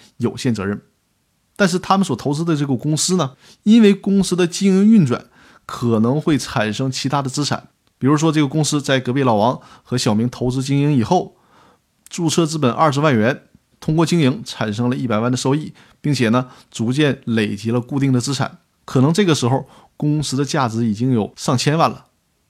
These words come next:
如果公司对外产生了债务，那么公司就不能说以二十万元的注册资本承担有限责任了，这是绝对不对的。公司有多少资产，就需要用多少资产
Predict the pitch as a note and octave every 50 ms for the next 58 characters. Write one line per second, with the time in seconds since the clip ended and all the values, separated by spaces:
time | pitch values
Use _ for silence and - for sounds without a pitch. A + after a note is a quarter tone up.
0 | _ _ F#3 A#3 B3 G#3+ D3 B2 F#3 F#3+ F3 - F3+ F#3 F3 - - _ _ -
1 | E3+ D3 C3+ B2+ C#3+ C#3 B2+ A2 - - - A2 A2 - - A2+ A#2 A#2+ A#2+ -
2 | D3+ C3 G#2+ G2 - - _ _ _ _ _ - A#2+ A2+ G#2+ - - - - -
3 | - - - _ _ - B2+ B2+ B2 - - B2 G#2+ C3+ C3 A2+ - C3 B2 B2
4 | - B2+ B2+ B2 A#2+ - - - _ _ - A2 A2 - - - D#3+ F3+ D#3+ C3
5 | A2 G#2 - - B2 B2 C3+ D3+ D3+ C#3 A#2+ A2 G#2 G2+ G#2+ A#2+ C3+ C#3 B2+ C3
6 | - D#3+ C#3 - E3+ D#3 C#3+ - F3 F#3 D#3+ C3+ G2+ - - - B2+ C3 C#3 C#3+
7 | C#3+ B2+ A2 F2 - - D#3 D3 A2+ G#2+ G2 G#2+ A2 F#2+ - - - - C3 A#2
8 | B2 A2+ - G#2+ G#2 A#2+ A2 - A2+ C3 D#3 C#3 A2 - - _ _ _ _ _
9 | _ - _ - D#3 D#3 C#3 - D3+ E3 D#3 - - - - - _ C#3 D3 C#3+
10 | C3 A2+ G#2+ A2+ C3+ E3+ E3+ C#3 A2+ G#2 - C3 A#2+ B2 - - _ _ _ _
11 | _ _ - - E3+ D3 B2+ A#2 - C3 C3 A#2+ B2 C3 C3+ B2+ A2 C3+ B2+ B2+
12 | A#2 G#2+ A#2+ B2+ - A#2 -